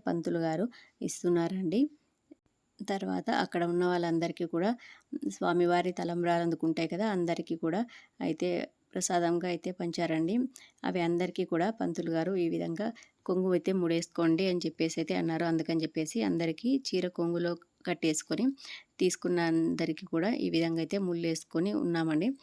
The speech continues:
తర్వాత ఇంటికి తీసుకెళ్ళి దేవుడి దగ్గర పెట్టేసి పూజ చేసుకోండి అని చెప్పేసి అయితే అన్నారు. అందుకని చెప్పేసి అందరం ఈ విధంగా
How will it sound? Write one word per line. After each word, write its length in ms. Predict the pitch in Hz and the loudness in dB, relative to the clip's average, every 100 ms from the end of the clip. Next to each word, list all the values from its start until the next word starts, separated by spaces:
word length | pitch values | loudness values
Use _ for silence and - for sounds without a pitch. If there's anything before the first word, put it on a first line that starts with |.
| - - - | -16 -18 -6
తర్వాత 320 | 185 175 175 | 0 0 0
ఇంటికి 320 | 185 170 175 175 | 0 0 -2 -2
తీసుకెళ్ళి 440 | 170 - 165 208 | -2 0 0 2
దేవుడి 320 | 190 165 160 160 | 2 2 2 0
దగ్గర 160 | 165 | 0
పెట్టేసి 380 | 160 147 156 - - | 0 0 -4 -4 -4
పూజ 220 | - 175 170 | 0 0 0
చేసుకోండి 440 | 160 - 165 160 | -2 -2 -2 0
అని 120 | 156 | -2
చెప్పేసి 280 | 151 156 151 | -2 -4 -4
అయితే 160 | 160 185 | -4 -2
అన్నారు. 380 | 165 160 156 208 - 311 | -2 0 -2 -4 -6 -6
అందుకని 340 | 180 175 165 160 | -2 0 0 -2
చెప్పేసి 340 | 151 160 - | -2 -4 -2
అందరం 320 | 190 165 175 185 | -2 0 0 0
ఈ 100 | 160 | 0
విధంగా 380 | 156 165 196 | 0 0 -2